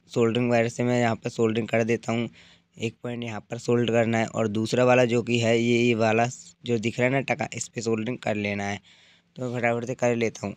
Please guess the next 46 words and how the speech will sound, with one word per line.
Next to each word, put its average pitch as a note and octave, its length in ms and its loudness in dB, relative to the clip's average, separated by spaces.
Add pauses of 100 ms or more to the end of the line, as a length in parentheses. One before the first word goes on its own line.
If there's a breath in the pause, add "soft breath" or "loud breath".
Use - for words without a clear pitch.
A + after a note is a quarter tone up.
उसके - 200 -4
बाद C3+ 140 2
क्या C#3 120 2
करना A#2+ 220 -2
है A#2+ 60 -2
गाइस, B2 220 0
मैंने B2 140 0
कुछ B2+ 180 -2
इस A#2 120 -8
तरीके C3 220 2
से A#2+ 80 0
करने B2 300 0
के - 100 -6
बाद G#2 240 -2
हम A2 200 -4
लोग A#2+ 120 -2
क्या B2+ 120 2
करेंगे, A2+ 280 0
अभी A#2+ 380 -2 (640 soft breath)
इसको C3+ 220 -2
यहाँ A#2+ 220 2
पर C#3 160 0
चिपकाएंगे। A2 420 -8
तो G#2 180 -6
इसको A#2+ 200 -4
चिपकाने C3+ 400 -8
से B2+ 80 -14
पहले B2 280 -2
क्या A#2 140 2
करेंगे, A#2+ 200 0
हम A#2+ 140 -2
प्लेट A#2 340 -8
लगा A2+ 240 -2
लेंगे। G#2 220 -8
तो A2 80 -10
प्लेट, B2+ 300 -8 (320)
प्लेट C3 240 -4
को C#3 120 0
क्या C3+ 140 4
करेंगे, B2+ 280 0
इस - 220 -6
तरीके B2 240 0
से B2+ 120 -2
हम B2 160 2
लोग B2 160 -4
पीछे B2 340 -4